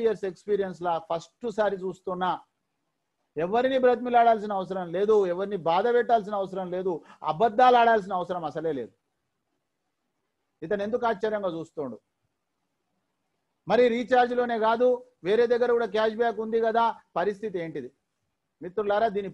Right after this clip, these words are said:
పొటెన్షియాలిటీ ఎంత ఉందో అర్థం చేసుకోండి. ఒక్క ఇన్సూరెన్స్ ను మీరు ఆధారంగా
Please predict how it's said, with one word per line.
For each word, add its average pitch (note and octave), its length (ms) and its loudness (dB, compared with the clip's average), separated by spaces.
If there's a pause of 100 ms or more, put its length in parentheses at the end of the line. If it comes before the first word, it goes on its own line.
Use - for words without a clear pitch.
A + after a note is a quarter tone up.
పొటెన్షియాలిటీ B3 720 0
ఎంత G#3+ 180 -6
ఉందో G#3 180 0
అర్థం F#3+ 300 -6
చేసుకోండి. F#3 460 -6 (580)
ఒక్క G#3+ 120 -6 (160)
ఇన్సూరెన్స్ D#4 520 0
ను C4+ 120 -6
మీరు A3+ 200 2
ఆధారంగా G#3+ 400 0